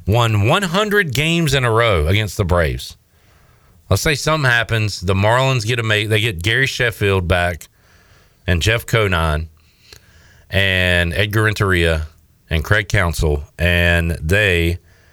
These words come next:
win one hundred sh-, straight against the Braves, which would take, how many times they play a year? It used to be nineteen or twenty. Maybe it's down to, like,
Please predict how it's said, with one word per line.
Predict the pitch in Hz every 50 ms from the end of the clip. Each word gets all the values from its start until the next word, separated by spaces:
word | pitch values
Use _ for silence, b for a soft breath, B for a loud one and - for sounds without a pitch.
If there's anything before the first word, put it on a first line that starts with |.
| b b b b b b b b b b b
win | 90 101 107 104 98 92 90 90 104
one | 139 165 190
hundred | 180 175 185 185 165 165 143 -
sh-, | - - - -
straight | - - - - - 135 135 131 110 90 -
against | 98 104 107 90 -
the | - 82
Braves, | 78 92 92 85 71 69 - -
which | 98 98 - -
would | 101 87
take, | - 120 113 110
how | 117 160
many | 196 175
times | - 165 151 143 123 117
they | 107 92
play | - - 113 113 104 98
a |
year? | 90 90 98 107 107 107 104
It | 98
used | 107 143 156 - -
to | 98
be | 92 95 92 90 90 87 85
nineteen | 85 92 101 98 82 - 107 101 92
or | -
twenty. | - - - 107 107 110 110 110 110 107 b b b b b b b b b b -
Maybe | 85 92 101 104 107 95
it's | 80 76
down | 80 90 95 95 98 98 92
to, | 90
like, | 85 82 82 80 76 -